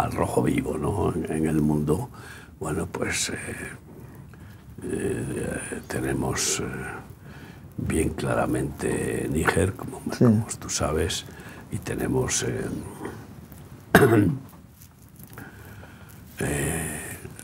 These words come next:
Speaker 1: la situación catastrófica de Libia,
Speaker 2: Mm.
Speaker 1: que está en, en guerra. Está en guerra
Speaker 2: Sí.
Speaker 1: y está, y está devastada.
Speaker 2: Tiene dos capitales ahora.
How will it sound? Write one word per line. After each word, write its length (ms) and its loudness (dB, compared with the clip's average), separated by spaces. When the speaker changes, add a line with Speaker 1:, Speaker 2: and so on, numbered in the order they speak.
Speaker 1:
la 140 0
situación 1080 2
catastrófica 720 0
de 100 0
Libia, 440 4
Speaker 2:
Mm. 260 10
Speaker 1:
que 280 2
está 240 2
en, 200 2
en 100 -12
guerra. 360 2
Está 240 6
en 100 12
guerra 360 10
Speaker 2:
Sí. 400 8
Speaker 1:
y 100 10
está, 500 10
y 140 4
está 420 10
devastada. 540 8
Speaker 2:
Tiene 180 10
dos 200 8
capitales 640 8
ahora. 400 6